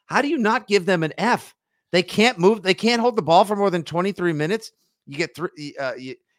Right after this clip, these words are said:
your, your defense gives up, y-, they go nine for seventeen on third down defense. You only go, like, three for twelve or three for fifteen yourself on offense. All those mistakes, the bad routes that are run, the drops,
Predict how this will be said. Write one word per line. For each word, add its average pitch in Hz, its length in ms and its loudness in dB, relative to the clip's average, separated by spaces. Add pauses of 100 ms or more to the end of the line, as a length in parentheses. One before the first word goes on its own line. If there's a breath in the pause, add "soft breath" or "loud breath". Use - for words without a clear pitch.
(120)
your, 131 180 -8
your 135 160 -2
defense 170 440 -2
gives 165 220 -4
up, 151 260 -2
y-, 139 200 -10
they 135 140 -2
go 135 140 2
nine 131 340 2
for 185 140 -2
seventeen 165 540 0
on 120 160 -2
third 147 260 -2
down 143 280 0
defense. 147 440 -4
You 135 140 -4
only 156 160 -4
go, 135 160 0
like, 101 220 -4
three 131 200 -8
for 127 160 -8
twelve 127 300 -2
or 107 60 -2
three 131 200 -6
for 120 140 -8
fifteen 127 400 -8
yourself 117 440 -6
on 131 140 -4
offense. 139 500 -4 (1120)
All 151 220 2
those 170 240 -2
mistakes, 156 560 -4 (300 soft breath)
the 110 80 -8
bad 131 360 -2
routes 151 260 -4
that 156 120 -2
are 151 140 -2
run, 151 400 -4 (360)
the - 80 -10
drops, 139 760 0